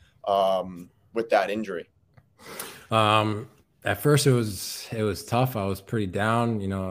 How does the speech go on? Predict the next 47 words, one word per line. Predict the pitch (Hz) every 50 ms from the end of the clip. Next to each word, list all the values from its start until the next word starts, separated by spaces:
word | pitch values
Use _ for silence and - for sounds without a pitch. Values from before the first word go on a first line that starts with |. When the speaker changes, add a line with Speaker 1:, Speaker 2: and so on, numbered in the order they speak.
| 92 92
Speaker 2:
obviously | 90 95 101 101 104 98 - - 98 95
Speaker 1:
Yeah. | 92 98 98 104
Speaker 2:
no | 104
one | 104 101
wants | 101 104 98 -
to | - 98
get | 95 101
injured. | 107 107 104 95 104 101
Everybody | 101 101 104 95 101 101 98
wants | 95 98 101 101 -
to | - -
continue | - 98 92 - 101 101 95
playing | - - 101 101 104 104
and | 101 95
stuff | - 107 101 -
like | 107 98 -
that. | 107 104 104 -
But, | - 98 90 90 - - - - - - - _ _ -
Speaker 1:
Sure. | 104 104 104 104 101 101
Speaker 2:
um, | 101 101 98 98 - - _ _ _ _ -
this | 123 131 131 131
is | 151 127
where | 131 139 135 131
my, | 127 123 120 110 - - - _ -
this | 113 101 -
is | 117 107
where | 113 101
Stefan | - - 110 110 110 - 110 98
was, | 98 90 82 - -
was | 104 101 101 98 92
absolutely | 98 98 107 - - 107 101 104
unbelievable, | 107 98 92 95 107 117 120 120 127 117
because | 104 107 - 104 98 95
he | - 120 117
was, | 113 110 104 98 - - - - - - - -
he's | 127 123 -
someone | 131 131 139 139 131
who | 131
was | 123 120 104
always, | 117 113 117 113 113 104 95
like, | 101 98 95 90 - 95
there | 104 110 117
for | - - 120
me | 113 110 104
on | 95 101 110 120
the | 127 127
field | - 139 139 156 160 170 165